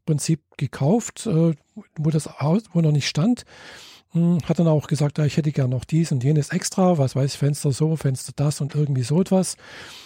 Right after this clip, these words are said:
Und, äh, ja, aber irgendwie war da, ist der Bauträger halt irgendwie so ein, wie man sagen, ja, ich möchte nicht sagen Betrüger, aber, äh, ein bisschen ein Halotri, der, ja, da werden dann halt andere Sachen eingebaut, wird doch ein bisschen anders.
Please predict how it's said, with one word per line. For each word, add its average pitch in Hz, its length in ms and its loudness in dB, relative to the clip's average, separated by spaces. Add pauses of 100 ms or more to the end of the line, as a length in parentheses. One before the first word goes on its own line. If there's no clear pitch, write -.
(100)
Und, 147 280 2
äh, 139 240 2 (140)
ja, 123 200 -2
aber 139 180 0
irgendwie 156 420 0
war 151 120 2
da, 147 100 0 (140)
ist - 160 -2
der 156 60 2
Bauträger 165 480 2
halt 160 120 2
irgendwie 160 300 2
so 147 160 2
ein, 139 240 -2 (240)
wie 156 80 -2
man 151 140 0
sagen, 131 420 -2 (800)
ja, 190 260 2 (720)
ich - 140 -14
möchte 175 220 2
nicht 165 200 0
sagen 165 300 0 (380)
Betrüger, 196 400 0
aber, 175 260 4 (540)
äh, 160 60 -2 (200)
ein 214 100 -4
bisschen 180 280 2
ein 139 40 4
Halotri, 156 440 2
der, 143 180 2 (1160)
ja, 143 200 0
da 151 120 2
werden 151 180 2
dann 147 160 2
halt 147 160 2
andere 147 260 0
Sachen 160 280 -2
eingebaut, 156 680 2
wird 135 180 -2
doch 156 80 0
ein - 40 -10
bisschen 180 200 0
anders. 156 340 0